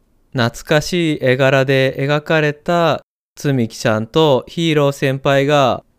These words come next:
親しげに目線を交わすとか、仲良く二人でデートするとか、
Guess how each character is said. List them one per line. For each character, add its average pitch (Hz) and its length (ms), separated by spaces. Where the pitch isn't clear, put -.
親 - 280
し 160 180
げ 147 180
に 139 180
目 131 140
線 139 340
を 139 40
交 135 180
わ 135 160
す - 120
と 117 160
か、 110 480
仲 127 320
良 104 160
く 104 160
二 - 80
人 151 100
で 127 240
デ 127 220
ー - 20
ト 110 140
す - 160
る 101 100
と 101 140
か、 107 480